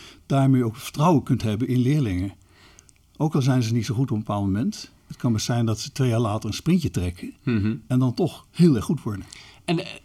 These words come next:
Speaker 2: om even over dat sprintje, eh, uiteindelijk fast forward. Eh, eh, op een gegeven moment word je neuropsycholoog.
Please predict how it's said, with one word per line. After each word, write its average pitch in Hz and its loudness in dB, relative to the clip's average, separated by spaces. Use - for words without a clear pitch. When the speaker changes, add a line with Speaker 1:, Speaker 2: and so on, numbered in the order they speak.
Speaker 2:
om 190 -2
even 160 0
over 147 -2
dat 131 -4
sprintje, 170 -2
eh, 139 -2
uiteindelijk 127 -4
fast 131 -4
forward. 143 -4
Eh, 117 -4
eh, 107 -4
op 120 -10
een - -6
gegeven 147 0
moment 107 -4
word 123 -4
je 110 -2
neuropsycholoog. 147 -2